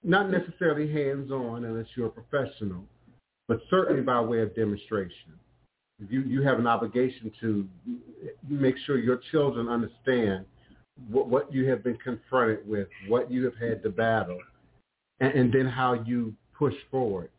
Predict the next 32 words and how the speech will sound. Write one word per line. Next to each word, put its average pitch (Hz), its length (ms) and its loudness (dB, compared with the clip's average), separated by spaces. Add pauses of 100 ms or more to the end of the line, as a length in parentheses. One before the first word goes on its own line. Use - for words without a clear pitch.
(460)
so 131 80 2
that 110 160 -4
they 135 100 6
now 131 300 2
have 127 220 -2
an 117 100 -2
example 123 640 -4
to - 80 -20
pull 165 400 -2
from. 85 320 -6
They 104 120 0
now 120 220 2
have 127 280 -6
some 123 200 -4
kind 120 240 0
of 104 220 -4
history 104 480 -2 (880)
to 117 60 -6
pull 143 380 2
from. 90 280 -2 (600)
I 156 100 6
appreciate 180 560 0
you 143 200 2
all 123 300 0
in 120 140 -4
your 117 240 -6
time, 107 500 -4 (440)
um, 107 400 -8 (100)
in, 110 280 -8
in 110 100 -2
another 117 340 0
great, 120 480 2